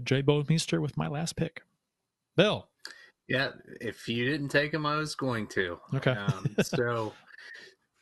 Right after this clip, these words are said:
Speaker 2: so I'm gonna scan a little bit and vamp a little bit.
Speaker 1: <laughs>
Speaker 2: I mean, I could go
Speaker 1: So
Speaker 2: with
Speaker 1: what?
Speaker 2: Uh,
Speaker 1: You want, you want us to vamp a little bit?
Speaker 2: No, I'm, I, I can,
Speaker 1: Okay.
Speaker 2: I think I can handle that.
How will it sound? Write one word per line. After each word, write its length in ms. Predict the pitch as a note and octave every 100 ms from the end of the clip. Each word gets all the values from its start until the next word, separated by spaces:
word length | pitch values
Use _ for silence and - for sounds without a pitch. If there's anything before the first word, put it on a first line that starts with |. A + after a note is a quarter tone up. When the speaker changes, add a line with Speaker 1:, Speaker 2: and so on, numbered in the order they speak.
| -
Speaker 2:
so 460 | - A3+ A3 A3
I'm 180 | G3+ G#3
gonna 200 | G3+ G3
scan 600 | - - - A2 A#2 B2+
a 100 | C3
little 220 | C3+ C3 B2
bit 260 | C3 C3
and 200 | - B2
vamp 420 | A2+ A#2+ A2 A2+ A2
a 20 |
little 320 | A2 G#2+ G#2+
bit. 280 | G#2+ G#2+ G2+ - - B2
Speaker 1:
<laughs> 280 | G#2+ - G2
Speaker 2:
I 140 | G2+
mean, 360 | G#2+ G#2+ G#2+ A2 -
I 200 | G#2+ A2
could 300 | - G#2+ G#2
go 320 | B2 B2 B2+
Speaker 1:
So 160 | A2 G#2+
Speaker 2:
with 400 | G#2+ G#2 - - - - -
Speaker 1:
what? 260 | E3+ A#3+ B2+
Speaker 2:
Uh, 420 | A2+ G#2+ G#2+ A2+ - - - -
Speaker 1:
You 80 | E3
want, 100 | D#3
you 100 | C#3+
want 80 | C#3
us 80 | C#3
to 60 | C3
vamp 240 | D3 D#3+
a 40 |
little 100 | E3+
bit? 180 | F3 F#3+ - - _ _ _ _ _ _ _ _ _ - -
Speaker 2:
No, 180 | F#3+ G#3
I'm, 300 | B2 C#3 -
I, 280 | - A#2+ C3+
I 180 | - A2+
can, 200 | B2+ C3
Speaker 1:
Okay. 100 | A2 G#2+
Speaker 2:
I 40 | G#2
think 200 | - A2+
I 100 | A2+
can 160 | A#2 A#2
handle 340 | - F#2+ G2 G2+
that. 280 | G2+ B2